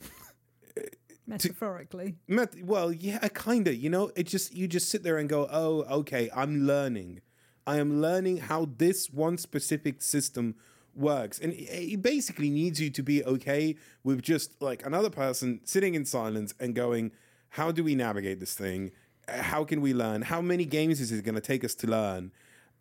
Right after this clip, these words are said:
Speaker 1: And, and it, it's, it's a very sharp and smart game. It's designed in a way where it knows exactly what it wants to do. But unlike games like The Crew or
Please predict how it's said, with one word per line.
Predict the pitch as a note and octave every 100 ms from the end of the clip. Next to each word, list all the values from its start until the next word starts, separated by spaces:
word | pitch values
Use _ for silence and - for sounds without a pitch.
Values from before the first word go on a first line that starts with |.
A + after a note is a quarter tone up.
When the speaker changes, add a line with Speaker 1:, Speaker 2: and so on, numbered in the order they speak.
| -
Speaker 1:
And, | D3 D#3 D3+ - _ _ _ _ _ _ -
and | E3 F3
it, | - F3 G#3+
it's, | - G3+ A3+ - - A#3+ - - G#3 - - _
it's | G#3+ G#3+ -
a | G3+
very | F3+ G#3+ C4 C4+
sharp | - D#3+ F#3 A3+
and | E3
smart | - E3 D#3+
game. | C3 G#2+ G2+ G#2+
It's | C#3 C3
designed | C#3 D#3 F3+ G3+
in | D3
a |
way | A#2+ A#2+
where | A#2 A2
it |
knows | B2 B2 A#2
exactly | A#2 - C#3 D3+ D#3+ A2 G2+ A2 - _ _ _ -
what | B2+ D3+ D3+
it | C#3+
wants | C#3 C3+ -
to | -
do. | A#2+ F3 A2 F2+ E2+ _ _ _ _ _ _ -
But | C#3+ C#3+ F#3+ -
unlike | E3 F3+ B3+ A#3
games | E3+ D#3+ D#3
like | D3 A2 - -
The | B2
Crew | - D#3+ C#3+ A#2 -
or | E3 G3 A2+